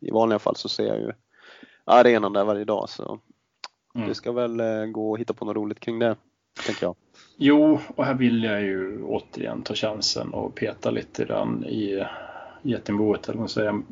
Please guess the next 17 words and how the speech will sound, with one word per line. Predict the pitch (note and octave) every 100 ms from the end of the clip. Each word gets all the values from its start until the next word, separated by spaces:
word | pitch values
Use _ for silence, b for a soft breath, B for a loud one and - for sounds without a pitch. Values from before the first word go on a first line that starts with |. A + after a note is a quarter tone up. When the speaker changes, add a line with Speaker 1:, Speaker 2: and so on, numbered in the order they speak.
| -
Speaker 2:
Jag | A2+
hoppas | A#2 - - B2 A#2
ju |
verkligen | G#2+ G#2 - -
att, | - - _
eh, | - G1+ -
det | - B2
här | G2
kan | -
vara | -
startskottet | - A1+ - - - - G#2+
för | - A2 A2 A2
bussresor | G#2+ G#2 - G2+ F#2 -
från | - - G#2 G#2 G#2
Göteborg | G#2 G2 F#2+ F#2+ F#2+ F#2+
och | F#2+
från | - G#2 G2+